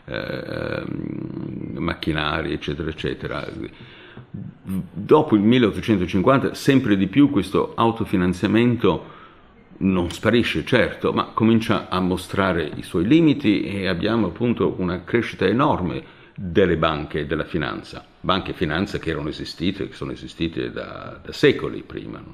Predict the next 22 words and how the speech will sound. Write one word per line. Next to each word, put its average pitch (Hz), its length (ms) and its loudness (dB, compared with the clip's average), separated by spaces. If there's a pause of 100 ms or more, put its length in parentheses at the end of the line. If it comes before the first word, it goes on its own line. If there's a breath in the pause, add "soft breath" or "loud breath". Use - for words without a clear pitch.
(140)
non 78 220 -8
è - 20 -2
una, 85 260 -2 (240 loud breath)
un'invenzione 87 760 0 (340 loud breath)
moderna. 85 680 -2 (340 loud breath)
Ehm, 87 300 -2
dunque 95 300 2
questo 113 320 2 (120)
secondo 90 300 -2
me 98 200 2
è 82 60 0
il, 85 400 -2
è - 80 -4
il 85 260 -2
secondo 82 440 -4
punto. - 440 -10 (340 loud breath)
E 120 120 2
il 123 120 0
terzo 180 380 4
sono 120 640 4 (140)
le, 113 420 4
eh, 104 420 2